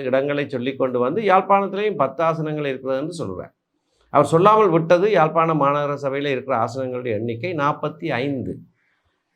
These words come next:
நாற்பத்தைந்திலே பத்தை வைத்துக்கொண்டு ஏதோ தங்களுக்கு அங்கே பெரும்பான்மை இருப்பதை போல சொன்னால்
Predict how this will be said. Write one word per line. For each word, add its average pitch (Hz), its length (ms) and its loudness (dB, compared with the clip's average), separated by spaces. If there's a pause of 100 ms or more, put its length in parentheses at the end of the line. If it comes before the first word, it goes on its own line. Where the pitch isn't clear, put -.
(360)
நாற்பத்தைந்திலே 226 880 6
பத்தை 214 360 6
வைத்துக்கொண்டு 120 720 4 (600)
ஏதோ 226 280 8
தங்களுக்கு 208 420 6
அங்கே 202 260 6
பெரும்பான்மை 180 480 4
இருப்பதை 165 340 4
போல 156 320 0
சொன்னால் 123 480 0